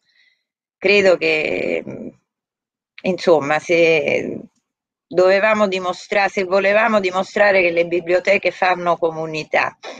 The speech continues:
questo, questa conclusione della nostra assemblea di oggi è, è il modo migliore per, per farlo. E, e davvero, quando si osservano,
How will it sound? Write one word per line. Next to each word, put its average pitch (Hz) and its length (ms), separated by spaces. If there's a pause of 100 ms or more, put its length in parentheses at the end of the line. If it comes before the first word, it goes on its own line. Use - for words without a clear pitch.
(600)
questo, 156 800
questa 180 300
conclusione 185 840
della 160 260
nostra 175 380
assemblea 156 640
di 156 120
oggi 180 440
è, 147 580 (500)
è 165 120
il 175 160
modo 190 340
migliore 165 540
per, 143 520 (1400)
per 196 160
farlo. 151 680 (1120)
E, 135 720
e 170 160
davvero, 165 600
quando 170 640
si - 180
osservano, 151 1160